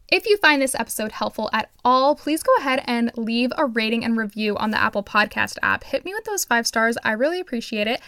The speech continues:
And make sure you're subscribed so you don't miss any future episodes. Also, if you want to talk, if you want to connect at all, at Eco Chic Podcast on Instagram is by far the easiest way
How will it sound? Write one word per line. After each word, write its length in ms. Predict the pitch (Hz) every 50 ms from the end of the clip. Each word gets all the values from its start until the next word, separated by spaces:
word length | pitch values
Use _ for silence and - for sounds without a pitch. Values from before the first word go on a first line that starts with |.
| - - -
And 120 | - 254 262
make 120 | 277 269
sure 120 | 277 - 269
you're 120 | 262 254
subscribed 540 | - - 233 - - - 208 202 208 208 208
so 100 | - 233
you 100 | 220 214
don't 160 | 214 208 -
miss 240 | - 214 202 208 - - - 294
any 280 | 294 294 302 302 302
future 460 | 294 - - 233 214 - - 214 214 - -
episodes. 580 | - 349 - - - 208 - - 240 233 - - - - - - _ _ _ _ _ -
Also, 400 | 277 302 294 - 302 285 269 262 -
if 140 | 247 - 247
you 100 | 240 226
want 280 | 226 226 220 214 -
to 160 | - - 226
talk, 420 | 214 - - - 294 285 294 285 -
if 80 | 247
you 80 | 233 226
want 160 | 226 220 214
to 40 | -
connect 260 | - 220 214 214 -
at 120 | 208 - -
all, 280 | - 220 220 220 - - -
at 220 | 226 226 233 - -
Eco 280 | - 233 226 233 226 226
Chic 220 | - - 208 -
Podcast 440 | - - 214 208 - 220 202 208 -
on 80 | 220 -
Instagram 500 | 220 214 - - 226 214 208 208 - -
is 120 | 220 214
by 240 | - 214 202 202 208 _ _ -
far 260 | 220 208 208 208 208
the 160 | 208 - - 214
easiest 320 | 202 220 220 220 - -
way 300 | 220 214 208 208 208